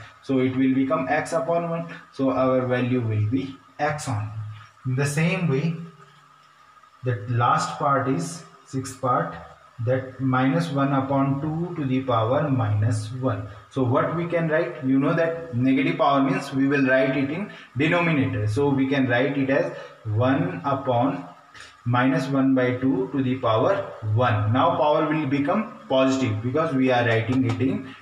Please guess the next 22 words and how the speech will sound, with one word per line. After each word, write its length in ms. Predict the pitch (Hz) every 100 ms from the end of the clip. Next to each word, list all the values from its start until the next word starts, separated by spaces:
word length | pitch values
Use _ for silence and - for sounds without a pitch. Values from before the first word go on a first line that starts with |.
| -
denominator. 640 | 139 156 160 135 107 107 104
So 380 | 151 180 190 - - -
you 140 | 120 135
know 140 | 147
that 260 | 156 165 135
what 180 | 139 151
does 180 | 160
it 160 | 165 170
mean? 240 | 185 202 - -
One 420 | 117 127 160 170
divided 540 | 147 139 131 123 131 123
by 300 | 135 - - - - - - - - - - -
minus 680 | 165 175 165 156 160 196 -
one 220 | 170 175
upon 400 | 185 180 185 180
two. 120 | 196 - - - - - _ _ _ _ - - - _
So 400 | - 135 135 135 - - 135 - -
it 200 | 170 143
will 220 | 165 180 180
be 80 |
equal 340 | 190 - 180
to 120 | 175